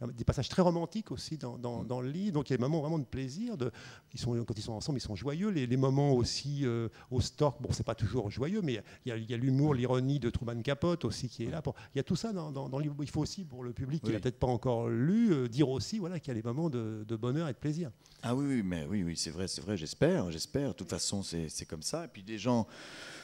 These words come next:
Speaker 2: les gens ont énormément fait la fête, euh,
Speaker 1: Oui.
Speaker 2: avant, pendant et après la guerre, hein. Euh, c'était pas du tout, c'est, oui. Euh,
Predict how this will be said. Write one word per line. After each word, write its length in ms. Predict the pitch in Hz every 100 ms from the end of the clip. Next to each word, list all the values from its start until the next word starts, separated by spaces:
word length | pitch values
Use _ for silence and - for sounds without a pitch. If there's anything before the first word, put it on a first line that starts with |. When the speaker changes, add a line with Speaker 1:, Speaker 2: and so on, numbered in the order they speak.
| -
Speaker 2:
les 100 | -
gens 180 | 107 120
ont 120 | 104
énormément 480 | 101 98 95 95 98
fait 120 | -
la 120 | 67 95
fête, 400 | - 175 180 -
euh, 160 | 87 82 - -
Speaker 1:
Oui. 60 | - - - -
Speaker 2:
avant, 360 | 98 90 135
pendant 560 | 127 113 110 104 143 151
et 120 | 92
après 240 | 90 -
la 120 | 90 95
guerre, 360 | 135 160 98
hein. 260 | 92 104 87
Euh, 160 | 80 76 73 - - - - -
c'était 320 | - 78 -
pas 120 | 92
du 140 | 80
tout, 400 | 80 117 107 85 73 - - - - - - - - - - -
c'est, 260 | - 55 50
oui. 200 | 123 85 - - - - - - - - - -
Euh, 600 | 80 78 73 62 64 65